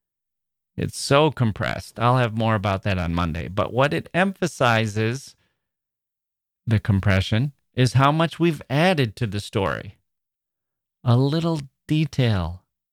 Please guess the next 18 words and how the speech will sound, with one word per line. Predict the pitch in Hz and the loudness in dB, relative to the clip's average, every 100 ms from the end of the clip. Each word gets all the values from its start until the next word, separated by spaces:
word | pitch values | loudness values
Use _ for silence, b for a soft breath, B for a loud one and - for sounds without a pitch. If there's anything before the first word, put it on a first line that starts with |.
| _ _ 120 | _ _ 0
a | |
line, | 117 107 123 135 135 127 101 | 0 2 2 2 2 2 0
half | 82 131 147 - | 0 2 2 0
a | 151 | 0
line | 143 139 143 135 113 | 0 2 2 2 2
in | 104 | 0
the | |
Bible | 95 110 120 104 | 0 2 2 0
becomes | 98 113 - 127 127 | -4 -4 0 2 2
an | 131 | 2
entire | 135 135 - 147 151 160 | 0 0 -4 -2 0 -2
scene | 151 - - 170 151 101 73 - _ _ _ _ - | -4 -4 2 2 2 0 -4 -12 _ _ _ _ -4
in | 101 | -2
our | 73 - - | -2 -4 -4
cultural | 101 87 - 104 98 | -4 -2 0 2 2
imagination. | 98 101 104 101 104 - 160 160 | 2 0 0 -2 -2 -2 -2 0
We | 156 | 0
insert | 151 - 170 - | 0 0 -2 -2